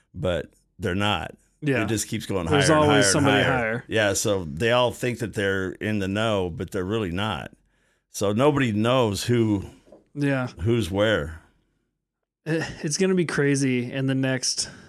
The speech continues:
Speaker 2: however many years if they end up doing the full disclosure.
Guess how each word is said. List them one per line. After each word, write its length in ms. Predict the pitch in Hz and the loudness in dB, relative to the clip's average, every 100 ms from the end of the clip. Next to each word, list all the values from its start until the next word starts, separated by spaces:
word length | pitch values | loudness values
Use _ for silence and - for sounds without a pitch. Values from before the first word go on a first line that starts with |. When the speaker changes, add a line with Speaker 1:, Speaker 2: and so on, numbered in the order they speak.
| - | -14
Speaker 2:
however 400 | - 151 143 143 | -4 0 0 2
many 200 | 139 123 | 0 0
years 360 | 120 123 120 120 | 0 0 0 -2
if 140 | 120 | -4
they 160 | 131 123 | -2 0
end 140 | 127 | 0
up 140 | 120 120 | -2 0
doing 260 | 131 131 | -2 -2
the 80 | 120 | -4
full 200 | 117 113 | -6 -8
disclosure. 640 | - - - 107 - 104 | -8 -12 -12 -14 -16 -20